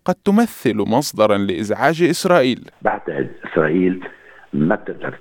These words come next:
Speaker 2: تتحمل، لأنه إسرائيل فراجيل،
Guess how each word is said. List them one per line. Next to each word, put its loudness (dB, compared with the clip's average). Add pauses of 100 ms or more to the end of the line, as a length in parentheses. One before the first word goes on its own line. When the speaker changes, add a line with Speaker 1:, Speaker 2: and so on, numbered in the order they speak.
Speaker 2:
تتحمل، -4 (240)
لأنه -2
إسرائيل -2
فراجيل، 2